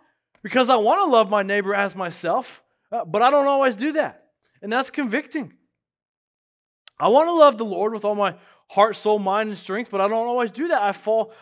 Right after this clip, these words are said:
I fall short. My heart and my mind get drawn to other things, having blind spots throughout my day. <laughs> And what's, what's super convicting for me is I spend most of my day reading the Bible. Like, that's what I do,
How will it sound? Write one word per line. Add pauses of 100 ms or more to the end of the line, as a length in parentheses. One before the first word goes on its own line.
I
fall
short.
My
heart
and
my
mind
get
drawn
to
other
things,
having
blind
spots
throughout
my
day. (440)
<laughs>
And
what's, (300)
what's
super
convicting
for
me
is
I
spend
most
of
my
day
reading
the
Bible. (340)
Like,
that's
what
I
do,